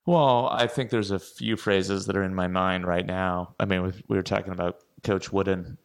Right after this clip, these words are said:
God, one of the things, I'm, I'm sure I'll screw it up, but he always used to say, "No written word, no spoken plea can teach the students what they must be. It's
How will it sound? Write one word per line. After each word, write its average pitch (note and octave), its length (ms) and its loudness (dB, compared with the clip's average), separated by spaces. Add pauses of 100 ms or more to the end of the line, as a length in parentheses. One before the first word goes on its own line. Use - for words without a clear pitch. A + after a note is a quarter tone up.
(120)
God, F2 220 -4
one F2+ 120 -4
of F2 80 -6
the F#2 60 -6
things, F2 200 -4
I'm, F#2 220 -6
I'm F#2 280 -10
sure F#2+ 200 -2
I'll F2 80 -2
screw - 320 -2
it F2+ 80 0
up, F2+ 280 -2
but F#2 240 -6 (160)
he F#2+ 160 0
always F2 200 0
used F2 160 -6
to - 80 -6
say, F2 340 -4 (1080)
"No F#2 200 -2
written F#2+ 380 -2
word, F2+ 340 -2
no E2+ 100 -8
spoken F2 440 -6
plea E2+ 580 -6 (440)
can F2 180 -8
teach - 520 -6 (1700)
the F#2 140 -2
students - 720 -4
what F2+ 160 -6
they E2 240 -4 (360)
must F2 320 -6
be. E2 280 -4
It's - 420 -6